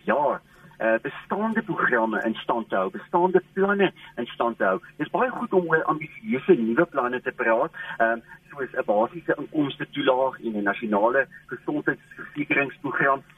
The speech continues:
Ons kan dit eenvoudig tans nie bekostig nie. Ons het 'n,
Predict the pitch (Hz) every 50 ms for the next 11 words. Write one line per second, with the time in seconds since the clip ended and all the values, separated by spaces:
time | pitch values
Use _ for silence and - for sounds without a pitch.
0 | - - _ - - - - 175 196 196 175 175 - 165 165 - - 151 143 147
1 | 151 - - - 156 139 139 - - 127 127 127 127 - 139 135 120 - - -
2 | 127 113 - 113 - 127 131 - 160 156 - 147 135